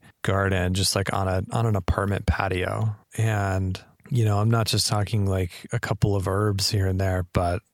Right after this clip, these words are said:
like, full on lettuce, you know, or varieties of lettuce. Yeah, she would just, like, have it on, like, a four-by-six patio or, or whatever, you know, hanging off her apartment balcony. I mean, I, I don't, I don't know if I wanna, like, classify someone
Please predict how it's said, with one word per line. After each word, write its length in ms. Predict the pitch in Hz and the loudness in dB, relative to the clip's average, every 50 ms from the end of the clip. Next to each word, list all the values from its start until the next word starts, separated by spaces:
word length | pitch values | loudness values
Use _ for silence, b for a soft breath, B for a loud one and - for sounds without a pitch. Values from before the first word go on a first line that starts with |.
| _ _ | _ _
like, 140 | - 110 - | -4 -2 -2
full 320 | - - - 135 135 135 | -4 -4 -2 0 0 2
on 180 | 139 127 110 95 | 2 0 0 0
lettuce, 560 | 87 87 90 87 87 - - - - - - - _ _ _ | -2 -2 -2 -2 -4 -4 -6 -6 -6 -6 -8 -12 _ _ _
you 160 | - 117 104 | -6 -4 -2
know, 160 | 95 95 95 98 | -2 -2 -2 -2
or 160 | 104 101 98 | -2 -2 -2
varieties 580 | 95 101 101 98 101 98 95 104 107 107 101 95 | 0 0 0 0 0 2 2 2 2 2 2 0
of 120 | 95 85 | 0 -2
lettuce. 460 | 92 90 90 90 90 87 - - - - - - | -2 -2 -2 -2 -2 -2 -2 -4 -6 -8 -10 -6
Yeah, 240 | - 127 139 120 98 | -2 -2 0 0 0
she 160 | 90 - 113 | 0 0 0
would 100 | 101 98 | 0 0
just, 180 | 98 98 - - | 0 0 0 0
like, 100 | 110 98 | 0 2
have 160 | 101 101 98 | 2 2 2
it 80 | 101 98 | 0 0
on, 160 | 98 98 98 | 0 0 0
like, 200 | 98 95 87 - | 0 -2 -2 -4
a 20 | 107 | -6
four-by-six 920 | - - - - 107 98 98 98 98 101 98 95 - - - 104 - - | -8 -6 -4 -4 -2 -2 0 0 0 0 0 0 0 -2 -2 -4 -2 -2
patio 460 | - - 95 95 95 95 90 87 85 | 0 0 0 0 0 -2 -2 -2 -2
or, 240 | 87 87 92 95 - - | -2 -2 -4 -4 -4 -4
or 100 | 117 104 | -4 -2
whatever, 480 | 90 92 90 87 87 90 90 87 90 - - - - _ _ | -2 -2 -2 -2 -2 -2 -2 -4 -4 -6 -10 -16 -20 _ _
you 100 | - 110 | -4 -2
know, 60 | 101 90 | -2 0
hanging 260 | 87 101 101 98 95 | 0 0 0 0 -2
off 160 | 90 90 - | -2 -2 -2
her 80 | - 95 | -2 -4
apartment 400 | 92 - 107 98 95 98 98 90 | -2 -2 -2 -2 0 -2 -2 -2
balcony. 500 | 101 95 95 92 - 117 95 92 92 - - | -2 -2 -2 -2 -2 -4 -4 -4 -6 -4 -2
I 60 | 120 | 0
mean, 120 | 123 123 | 0 2
I, 440 | 123 123 - - - - - - - | 2 0 0 -2 -4 -6 -6 -4 -2
I 40 | 139 | 0
don't, 240 | 143 147 143 - - | 0 0 -2 -2 -2
I 60 | 131 | -2
don't 120 | 139 143 | 0 2
know 100 | 143 143 | 2 2
if 120 | 139 113 - | 2 2 2
I 60 | 123 | 2
wanna, 220 | 123 127 123 123 | 2 2 2 2
like, 340 | 117 107 104 101 - - - - _ | 2 0 0 -2 -4 -6 -14 -16 _
classify 640 | - - 107 104 101 - - - - - 143 139 139 | -4 0 0 0 2 0 -2 -2 -2 0 0 0 2
someone 680 | 120 - - 147 147 156 156 151 147 147 139 135 139 | 0 0 2 2 2 4 4 4 4 2 2 0 -2